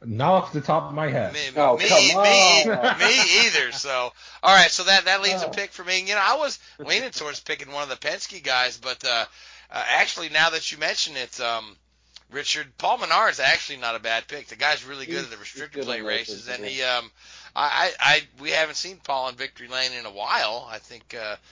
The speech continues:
Speaker 3: Two thousand eleven.
Speaker 2: Brickyard, Brickyard several years, several years ago. Uh,
Speaker 3: Yeah.
Speaker 2: but yeah, I, I kinda like Paul Menard for this one, so I'm gonna go with that.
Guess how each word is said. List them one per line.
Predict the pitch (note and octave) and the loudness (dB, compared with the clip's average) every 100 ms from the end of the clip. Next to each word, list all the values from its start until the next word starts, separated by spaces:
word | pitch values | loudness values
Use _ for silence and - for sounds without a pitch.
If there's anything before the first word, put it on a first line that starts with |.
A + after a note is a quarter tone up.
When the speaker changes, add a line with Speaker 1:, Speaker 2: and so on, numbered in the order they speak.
| - | -10
Speaker 3:
Two | |
thousand | |
eleven. | B2+ A#2 | -8 -6
Speaker 2:
Brickyard, | C#3 A2+ C3+ C3 | -8 -4 -2 -2
Brickyard | C3+ F3 E3 D3+ C#3+ | -2 -4 0 0 0
several | - D3+ C3 B2 | -2 -4 -6 -10
years, | A2 | -10
several | D3 B2 A#2 | -8 -8 -10
years | C#3+ C4+ B3+ | -12 -10 -12
ago. | A2 G#2+ A2+ _ - - - | -8 -6 -8 _ -20 -20 -12
Uh, | - A2+ | -4 -2
Speaker 3:
Yeah. | G#2+ | -2
Speaker 2:
but | C3+ | -4
yeah, | D4 D4+ | 2 4
I, | G#3+ B3+ B3+ | 4 2 0
I | |
kinda | - G3 | 0 -2
like | D3 D3 - | 0 -2 -2
Paul | D#3+ | -10
Menard | D#3 D#3 F#3 F3+ | -8 -8 -8 -8
for | A2+ | -14
this | G2 G2 | -16 -18
one, | F#2+ | -18
so | F2+ B2+ | -16 -14
I'm | C3+ | -12
gonna | C3+ | -14
go | B2+ | -12
with | C3 C3 | -14 -8
that. | B2+ F2+ | -8 -8